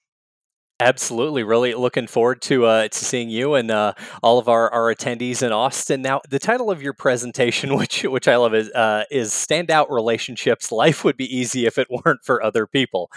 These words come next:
And you focus a lot in that on developing healthy relationships and improving communication. So I wonder if we could kinda dive a little bit into, into that to, as I mentioned, just kinda give folks,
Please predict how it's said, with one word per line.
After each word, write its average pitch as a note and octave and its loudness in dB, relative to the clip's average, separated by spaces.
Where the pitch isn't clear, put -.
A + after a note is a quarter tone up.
And A#2+ -2
you D3 0
focus G#3 0
a D#3 -4
lot B2+ 2
in C3+ -4
that A#2+ -2
on A#2 2
developing D3+ 0
healthy C3 0
relationships A#2+ -2
and A#2 -2
improving F3 -8
communication. B2 -4
So E3 -2
I F#3 0
wonder G#3 0
if - -8
we F3+ -2
could C#3+ -10
kinda C3+ -2
dive D#3+ 4
a - 2
little D3+ 0
bit B2 2
into, B2 -4
into B2 0
that A#2+ 0
to, B2+ -2
as C3+ 0
I - -4
mentioned, C3 -8
just G3 -10
kinda E3+ 0
give B2+ -2
folks, C3+ 0